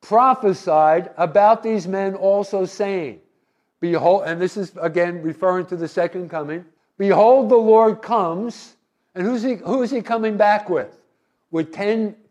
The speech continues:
thousands of his saints." Verse fifteen.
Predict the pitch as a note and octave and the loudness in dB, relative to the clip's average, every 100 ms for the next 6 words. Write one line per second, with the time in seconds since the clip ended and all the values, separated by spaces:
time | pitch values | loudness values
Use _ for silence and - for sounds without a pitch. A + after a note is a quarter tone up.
0 | - G#3 A#3 A3+ G3+ D3+ C#3 E3+ - - | -2 2 4 4 2 -4 -8 -10 -14 -20
1 | _ _ _ F#3 F#3 D3+ D#3 - _ - | _ _ _ 2 2 2 -4 -16 _ -6
2 | F3 D#3+ - - - - E3+ C3 _ _ | -4 -4 -8 -20 -18 -10 -10 -10 _ _
3 | _ _ _ - D#3+ D3+ E3+ E3 - G#3 | _ _ _ -4 -4 -4 -8 -10 -10 -10
4 | F3+ G#2 | -10 -12